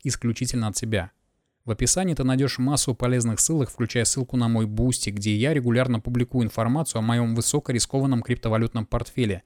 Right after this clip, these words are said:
доходность в долларах которого на текущий момент составляет около десяти процентов годовых. Стоимость подписки всего сто рублей в месяц.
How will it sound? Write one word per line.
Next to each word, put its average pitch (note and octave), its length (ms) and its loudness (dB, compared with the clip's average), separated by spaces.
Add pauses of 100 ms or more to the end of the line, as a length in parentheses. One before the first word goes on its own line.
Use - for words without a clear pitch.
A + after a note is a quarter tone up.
(360)
доходность A#2+ 540 0
в A#2 40 -8
долларах B2 380 2
которого D3+ 420 2
на B2 100 2
текущий B2 400 -4
момент A2 260 0
составляет A#2+ 460 -2
около A2+ 240 -4
десяти G#2+ 260 -4
процентов G#2+ 480 -4
годовых. A2 480 -2 (380)
Стоимость B2 460 0
подписки A#2+ 460 -2
всего C3+ 360 0
сто C3+ 200 0
рублей A#2 240 2
в G#2+ 60 0
месяц. A2 440 -2